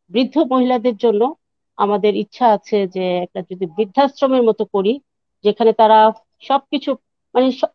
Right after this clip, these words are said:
কোনো, তাদের কোনো খরচ করতে হবে না, তাদেরকে আমরা নিয়ে আসবো, তাদেরকে শেখাবো, তাদেরকে শেখাবো সেখানে সবকিছু, ধর্মীয় শিক্ষা, তারা যদি হাতের কাজ পারে তাও শেখাবো, তারা এখানেই থাকবে।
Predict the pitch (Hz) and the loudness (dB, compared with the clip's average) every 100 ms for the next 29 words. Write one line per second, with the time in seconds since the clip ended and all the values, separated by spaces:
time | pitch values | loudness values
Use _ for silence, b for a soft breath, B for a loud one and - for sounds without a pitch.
0 | _ 277 294 294 302 320 320 - 302 320 | _ 0 4 4 4 2 0 2 2 2
1 | - 240 - 220 202 202 214 220 247 233 | 0 -4 0 -2 0 0 0 0 -4 -4
2 | 247 226 233 240 - 277 339 339 _ _ | -2 2 2 2 -2 -2 -2 -4 _ _
3 | _ - 214 202 208 240 - 240 - 208 | _ 0 2 2 0 -4 -4 -6 -2 -4
4 | 151 143 _ _ _ _ _ _ 202 190 | -4 -12 _ _ _ _ _ _ -6 -4
5 | 202 233 - 220 - 185 196 - 208 226 | -4 -4 -4 -6 -4 -4 -4 -6 -4 2
6 | 226 226 - 320 - 247 233 180 220 208 | 4 4 4 0 0 -6 -2 -2 0 2
7 | 233 247 247 233 - 262 202 _ _ _ | 2 0 -4 -10 -2 -2 -2 _ _ _
8 | 202 208 214 208 220 240 - _ - 214 | 4 6 6 2 -2 -4 -8 _ -4 -2
9 | 208 240 240 240 - 240 226 185 214 226 | 0 0 0 0 0 -2 0 2 2 2
10 | - 240 - 254 185 - _ _ 254 262 | 0 -8 -6 -2 -2 -4 _ _ -2 0
11 | 254 277 262 - 175 151 160 | 0 0 -2 -2 -4 -4 -14